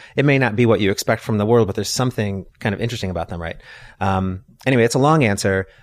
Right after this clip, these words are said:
But the short version of the answer is we found that working with very talented musicians has been,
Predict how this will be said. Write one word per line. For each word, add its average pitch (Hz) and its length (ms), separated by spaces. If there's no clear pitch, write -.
But 110 160
the 117 80
short 147 180
version 120 200
of 107 60
the 101 100
answer 101 260
is 95 320
we 110 140
found 117 360
that 104 120
working 117 320
with 104 160
very 104 180
talented 147 540
musicians 95 500
has 95 160
been, 95 380